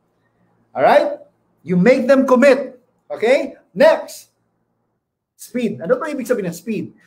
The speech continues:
Speed in learning. Speed in growing your network.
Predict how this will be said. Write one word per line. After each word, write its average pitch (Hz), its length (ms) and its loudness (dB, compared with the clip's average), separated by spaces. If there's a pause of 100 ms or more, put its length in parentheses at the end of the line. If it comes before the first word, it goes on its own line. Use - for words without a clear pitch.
(160)
Speed - 420 -4
in 220 120 4
learning. 226 600 2 (200)
Speed - 480 -4
in 202 160 -4
growing 226 320 4
your 220 140 2
network. 220 600 0